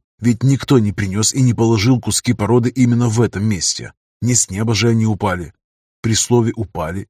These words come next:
я задрал голову вверх и посмотрел на острые пики, возвышающиеся над нами. «Вот идиот!»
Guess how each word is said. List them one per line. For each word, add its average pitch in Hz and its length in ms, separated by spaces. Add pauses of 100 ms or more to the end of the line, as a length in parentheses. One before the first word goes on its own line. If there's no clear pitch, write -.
я 101 200
задрал 117 400
голову 110 420
вверх 95 380
и 110 80
посмотрел 110 500
на 107 100
острые 110 360
пики, - 440 (180)
возвышающиеся 110 840
над 101 200
нами. 73 320 (480)
«Вот 101 220
идиот!» 110 500